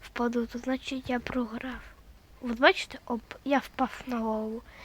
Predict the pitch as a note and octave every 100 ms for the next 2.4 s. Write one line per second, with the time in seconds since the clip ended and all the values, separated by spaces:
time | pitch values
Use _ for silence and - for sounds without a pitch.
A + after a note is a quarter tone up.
0 | - C4 - B3 A#3+ A#3+ A#3 - G#3+ -
1 | - - B3+ A#3 E4 F4 B3+ A3 A3 A3+
2 | A#3 - G#3+